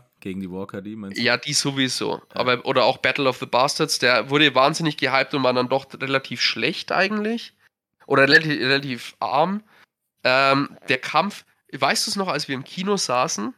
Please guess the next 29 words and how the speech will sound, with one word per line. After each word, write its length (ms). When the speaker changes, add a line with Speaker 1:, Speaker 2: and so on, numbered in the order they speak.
Speaker 2:
und 200
die 80
Flak 420
dann 160
schießt, 300
ich 100
hätte 140
mir 100
Speaker 1:
Alter, 60
Speaker 2:
fast 180
in 80
Speaker 1:
ja, 60
Speaker 2:
die 80
Speaker 1:
die 80
Speaker 2:
Ho-, 60
Speaker 1:
Flak 420
war 140
geil. 180
Speaker 2:
ich 180
hätte 160
mir 80
in 80
die 120
Hose 380
fast 280
gemacht 340
und 80
genauso 460
müß-, 260